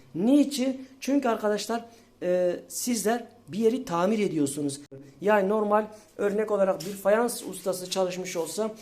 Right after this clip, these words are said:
bu zemini sıfırdan fayans yapacağı için hemen anında, e, var olan harcını döker.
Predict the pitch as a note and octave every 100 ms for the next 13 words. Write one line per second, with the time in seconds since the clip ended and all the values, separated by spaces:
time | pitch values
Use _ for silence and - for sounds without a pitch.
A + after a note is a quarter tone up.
0 | - - A3 A3+ F#3+ F3 F3 G3+ - B3
1 | G3+ E3+ E3+ E3+ F#3 A3 A3 D#3+ - D3+
2 | D#3+ D3 D3+ D3+ A#3 A#3+ - - - B3
3 | A3 A3+ A3+ G3 F3+ F#3 G#3+ - - -
4 | F3 F3 E3 D3 F3 A#3 A3 F#3 D3+ G#3+
5 | A3+ D#3+ D3+ B2+ F#3+ G#3 A3+